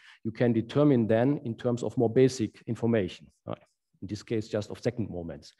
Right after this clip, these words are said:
And here, essentially, you have a formula which tells you if you calculate, uh, yeah, cumulants of the entries of your matrix, uh, then actually,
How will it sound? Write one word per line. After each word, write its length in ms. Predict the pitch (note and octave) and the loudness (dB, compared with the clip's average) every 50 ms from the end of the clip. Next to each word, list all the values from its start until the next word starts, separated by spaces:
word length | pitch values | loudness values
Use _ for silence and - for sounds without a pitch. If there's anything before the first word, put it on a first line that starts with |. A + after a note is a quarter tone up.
| - - - - - - | -20 -20 -20 -20 -14 -10
And 140 | G#2+ G#2 - | -10 -10 -8
here, 240 | - - D3+ E3+ D#3 | -2 2 4 6 6
essentially, 800 | C#3 A#2+ - C3+ C3+ C#3 B2 C#3 C3 B2+ B2+ B2+ B2 B2 B2 B2 - - _ | 6 4 4 2 2 4 2 2 0 2 2 0 0 -2 -4 -8 -16 -10 _
you 100 | A2+ A2+ | -2 -2
have 40 | A2 | -2
a 40 | |
formula 380 | G2+ - C#3+ D#3+ E3+ D3+ C3 A#2+ | 0 0 2 4 4 6 6 4
which 220 | G#2 G#2 - - | 2 0 -4 -4
tells 280 | - C#3 C3+ C3+ C3+ C3+ | 0 2 2 2 2 -2
you 80 | B2 A#2+ | -6 -6
if 180 | - B2 - - | -6 -6 -4 -4
you 80 | A#2 G#2+ | -4 -4
calculate, 720 | - - B2 B2+ B2 A#2+ A2+ A2 A2 G#2+ G#2 G2+ F#2+ - - - | 0 2 2 2 2 0 0 2 2 2 2 0 -2 -4 -10 -10
uh, 200 | F#2 F#2 F2 E2+ E2 - _ _ _ _ _ _ _ _ _ _ _ _ - - - - - - _ _ | -8 -8 -8 -8 -10 -14 _ _ _ _ _ _ _ _ _ _ _ _ -20 -20 -20 -20 -20 -20 _ _
yeah, 80 | - - - - _ _ _ _ - | -12 -12 -12 -14 _ _ _ _ 0
cumulants 600 | - B2+ C#3 C3+ B2 A2+ G#2+ G2+ G#2 C3+ E3 - | 4 6 6 6 6 4 4 2 0 -2 -2 -4
of 120 | - - - | -8 -10 -2
the 100 | A#2+ A#2 | 0 2
entries 280 | B2+ D3+ C#3+ - G#2+ - | 2 2 2 0 -4 -6
of 140 | G#2+ - | -6 -4
your 80 | G#2+ G#2 | -4 0
matrix, 580 | A2 C3+ F3+ C#3+ - B2+ C#3 A#2+ A#2+ - - - - _ _ _ _ _ _ _ _ _ - - - - - - | 2 2 2 2 4 2 2 2 2 -4 -14 -20 -20 _ _ _ _ _ _ _ _ _ -20 -20 -20 -20 -12 -10
uh, 60 | A#2 | -6
then 200 | A2 B2+ B2 B2 B2 | 0 2 2 2 4
actually, 640 | D3 F#3+ F#3+ - - C3+ A#2 A2 A#2 B2 C3+ D#3+ | 2 0 0 0 -2 0 0 2 4 4 4 4